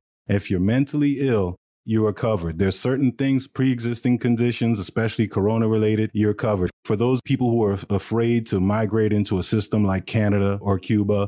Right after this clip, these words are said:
or Western Europe, Australia, New Zealand, all these other high-functioning societies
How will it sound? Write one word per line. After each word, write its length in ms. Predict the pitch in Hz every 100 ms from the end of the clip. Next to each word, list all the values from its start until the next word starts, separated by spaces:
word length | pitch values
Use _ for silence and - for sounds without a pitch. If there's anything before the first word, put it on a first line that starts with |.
| -
or 340 | 98 104 104 -
Western 460 | 104 107 - 110
Europe, 440 | 107 104 101 95 -
Australia, 840 | 107 104 - 107 101 98 98 95
New 180 | 98 113
Zealand, 440 | 113 110 101 98 101
all 140 | 107
these 180 | 110 107
other 180 | 101 101
high-functioning 920 | - 98 104 - 110 107 - 107 104
societies 800 | - 101 107 104 98 90 92